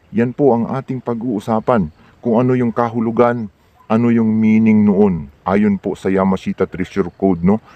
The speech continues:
Yung mga tatak na nakasulat doon po sa item. Item nga kaya? Ito pong kanyang dala? Yan po ang ating pag-uusapan.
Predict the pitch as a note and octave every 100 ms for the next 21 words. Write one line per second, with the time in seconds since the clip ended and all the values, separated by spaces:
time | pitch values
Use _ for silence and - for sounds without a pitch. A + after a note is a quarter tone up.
0 | _ F#2 A#2+ D3+ C#3+ A#2+ A#2 A2 G#2+ -
1 | A2 - _ _ - F#2+ G#2 A2 _ _
2 | - A2 - G#2+ - A2+ G#2+ G#2+ G2 F#2+
3 | G2+ F2+ F#2+ - - F2+ E2 F#2 F2 D2
4 | C2+ _ _ - _ _ _ _ _ F#2+
5 | G2 - G2+ F#2+ F#2 F2+ G#2 C3+ _ _
6 | _ _ _ - G2 - - F#2+ F#2 F2+
7 | F#2 F2 F2+ F#2 A#2 - _ _ _ -
8 | A2+ A2 - G2+ F#2 F2 F2 F#2 E2 E2
9 | D#2+ - - D2 - C#2+